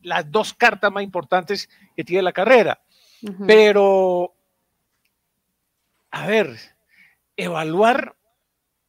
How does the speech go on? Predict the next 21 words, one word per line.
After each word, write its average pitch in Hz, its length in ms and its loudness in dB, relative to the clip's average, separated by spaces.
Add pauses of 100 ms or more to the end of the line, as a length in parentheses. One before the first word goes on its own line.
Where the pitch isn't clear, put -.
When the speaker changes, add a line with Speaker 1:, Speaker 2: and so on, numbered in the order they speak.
Speaker 1:
a 165 160 -10
Egan 214 360 -4
hoy, 294 280 -10 (440)
me 139 100 -16
parece 147 260 -10
que 170 60 -12
todavía 147 380 -6
no 170 220 -12
es, 175 160 -8
es 160 80 -12
muy 202 120 -10
prematuro. 151 720 -12 (520)
Hay 131 120 -14
que 175 120 -14
tener 180 320 -8
todavía 160 400 -6
un 175 120 -14
poco 170 240 -10
más 165 180 -10
de 156 80 -12
espacio, 202 640 -6